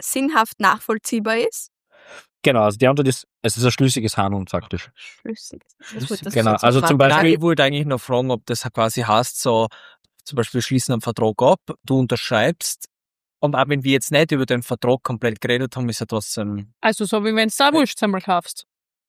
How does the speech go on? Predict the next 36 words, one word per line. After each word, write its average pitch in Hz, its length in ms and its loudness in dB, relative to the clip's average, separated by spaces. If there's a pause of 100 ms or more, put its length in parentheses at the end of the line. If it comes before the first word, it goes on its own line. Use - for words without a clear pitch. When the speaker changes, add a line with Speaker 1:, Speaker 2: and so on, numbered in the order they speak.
(480)
Speaker 2:
Jein. 120 380 2
Speaker 3:
Okay. 98 140 -6
Speaker 2:
Also 139 140 4
es, 156 160 2
es 156 160 -2
geht 156 160 0
da, 139 180 4
der, 123 300 -6
der 123 140 -4
Beispiel 123 580 0
Flohmarkt, 170 520 2
du 139 60 -8
bist 131 160 -4
am 127 80 -2
Flohmarkt, 143 420 0
siehst - 280 -8
irgendwas, 127 640 0
sagst 120 320 0
ihm 123 240 2
das - 380 -2 (100)
Stück, - 320 -8 (100)
das - 140 -14
Ding, 147 280 0 (360)
was 120 160 -2
du 127 100 -4
kaufen 143 300 2
willst, 156 240 -2 (520)
er 117 200 2
teilt, 123 500 2
Speaker 3:
Ein 123 80 -12
Flo. 110 320 -10
Speaker 2:
du 139 100 0
gibst 131 220 0
ihm 131 100 2
das 127 140 0
Geld, 143 300 2